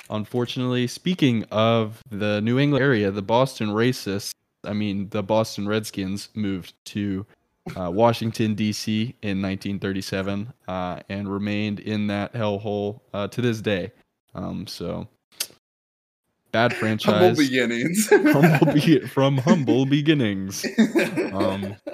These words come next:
Speaker 1: but speaking of the Washington Commanders now, um, hopefully we're gonna see Dan Snyder removed from his post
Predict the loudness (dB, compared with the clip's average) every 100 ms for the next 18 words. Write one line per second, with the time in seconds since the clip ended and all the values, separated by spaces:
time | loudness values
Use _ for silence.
0 | -14 -16 -4 -2 -2 -4 _ _ _ _
1 | _ _ _ -8 -8 -8 -14 _ _ _
2 | _ -4 -2 0 0 0 -2 -4 -2 -2
3 | -4 -6 _ _ _ _ _ _ -8 -4
4 | -4 -4 -8 -8 -8 -2 4 6 6 4
5 | 0 -2 -4 -8 _ _ -14 -10 -10 -12
6 | -16 _ _ _ _ _ _ 0 0 0
7 | 0 0 0 -2 -4 -4 -4 -4 -4 -6
8 | -4 -4 -2 -4 -4 -4 -6 -8 -8 -8
9 | -8 -8 -4 -4 -4 -10